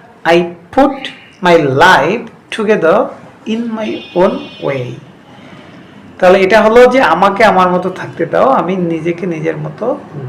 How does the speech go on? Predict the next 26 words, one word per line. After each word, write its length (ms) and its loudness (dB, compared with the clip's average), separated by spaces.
গুছিয়ে 400 -8
নিয়েছি", 380 -12
এটা 160 -12
লিখলাম। 320 -20
এখন 340 2
আমরা 280 4
যদি 340 0
এই, 500 -2
এই 180 4
বাক্যটার 640 0
মতো 280 -8
করে 260 -2
আমরা 180 -4
অসংখ্য 560 -10
বাক্য 320 -6
শিখি, 380 -16
যেমন 280 -4
"তাকে 280 -2
তার 300 0
মতো 220 -8
থাকতে 340 -18
দাও", 180 -16
তাহলে 240 0
"Let 240 2
him 260 6
be 160 0